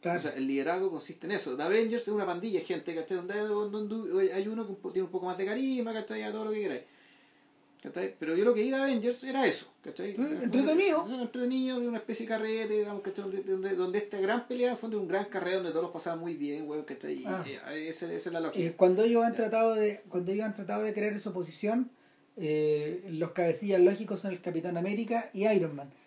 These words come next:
Speaker 1: que ha
Speaker 2: Ya.
Speaker 1: ido ocurriendo lentamente.
Speaker 2: Ya.
Speaker 1: Pero dista mucho de tener
Speaker 2: Sí.
Speaker 1: esta, este otro carácter.
Speaker 2: Porque Capitán América, yo cu-, cuando vi a Iron Man, pues me pareció lejos el personaje más interesante, ¿cachai? Lejos, por mucho que, claro, Hulk está interpretado por Ruffalo, con un
Speaker 1: Sí.
Speaker 2: actorazo, ¿cachai? Todo lo que queráis.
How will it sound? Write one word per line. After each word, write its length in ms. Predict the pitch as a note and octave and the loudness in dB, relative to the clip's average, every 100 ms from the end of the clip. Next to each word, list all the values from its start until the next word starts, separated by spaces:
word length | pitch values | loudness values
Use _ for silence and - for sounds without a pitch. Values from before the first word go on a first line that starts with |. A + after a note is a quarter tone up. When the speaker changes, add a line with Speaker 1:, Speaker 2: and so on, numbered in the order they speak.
| - | -6
Speaker 1:
que 80 | F#3+ | 4
ha 20 | |
Speaker 2:
Ya. 60 | G#3+ | 10
Speaker 1:
ido 120 | A#3+ | 10
ocurriendo 420 | G#3 A3+ B3+ B3 | 10 6 6 8
lentamente. 640 | C4 C4+ C#4+ C#4 - C#3+ - _ | 6 6 8 8 6 -4 -16 _
Speaker 2:
Ya. 200 | D#3 A#2+ A#2 _ _ _ - | -10 -8 -10 _ _ _ 2
Speaker 1:
Pero 420 | F3 E3+ F3+ - _ | 4 4 2 -6 _
dista 540 | G#3 D#3 G3+ G3 - F3 | -14 -4 -4 -2 0 2
mucho 500 | E3 G#3+ - C#4 D4 - | 2 0 -2 -6 -6 -14
de 240 | - F3+ F#3+ | -10 -6 -4
tener 280 | G3 G3 G3+ | -2 -2 -4
Speaker 2:
Sí. 180 | G#3 - | -4 -4
Speaker 1:
esta, 320 | G#3+ G#3+ G#3+ | -2 -2 -4
este 220 | F#3+ G3+ | -6 -6
otro 160 | F#3 F#3 | -2 -2
carácter. 320 | D#3 - - _ _ | -2 -6 -16 _ _
Speaker 2:
Porque 380 | - E3 G3 - - _ | -8 -2 -2 -2 -16 _
Capitán 320 | - D#3+ F#3 | -4 0 0
América, 420 | G3 G#3 G#3+ A#3+ | 0 -2 -2 -2
yo 160 | G#3 D#3 | 0 -2
cu-, 180 | C#3+ B2 | -4 -8
cuando 220 | - A#2+ A#2+ | -8 -6 -4
vi 60 | |
a 80 | D3 | -4
Iron 200 | D3+ E3 | -4 -8
Man, 120 | E3 E3+ | -10 -10
pues 100 | D3 | -6
me 80 | D3+ | -4
pareció 280 | C#3+ C#3 E3+ | -2 -4 -2
lejos 240 | D#3+ F#3+ F#3 | 0 -2 -4
el 60 | |
personaje 420 | E3 - D#3 E3 | -8 -10 -8 -8
más 140 | D#3 D3+ | -6 -6
interesante, 680 | C#3+ C3 B2 - - F3 F#3 - | -8 -10 -6 -6 -6 -10 -12 -14
¿cachai? 340 | - - - _ | -14 -14 -16 _
Lejos, 360 | C#3 F3+ C#4+ C3 | -10 -6 -8 -6
por 120 | D3 | -2
mucho 300 | C#3 F#3 G#3 | 0 0 0
que, 100 | F#3+ | 0
claro, 300 | E3+ A#3+ E3+ | 2 2 2
Hulk 200 | - F#3+ | 4 4
está 160 | F3+ - | 2 -6
interpretado 420 | D#3+ - D#3+ D#3 | -8 -8 -6 -4
por 100 | D3+ | -4
Ruffalo, 360 | D3+ - F3+ D3 | -6 -4 -2 0
con 120 | C#3 | -2
un 60 | C3+ | -2
Speaker 1:
Sí. 60 | |
Speaker 2:
actorazo, 500 | B3 - F3+ F3+ E3+ | 2 6 6 6 2
¿cachai? 300 | D#3+ C#3+ F3 | -4 -8 -8
Todo 120 | D#3+ E3+ | -6 -6
lo 60 | |
que 60 | E3+ | -6
queráis. 220 | F3 C#3+ | -6 -6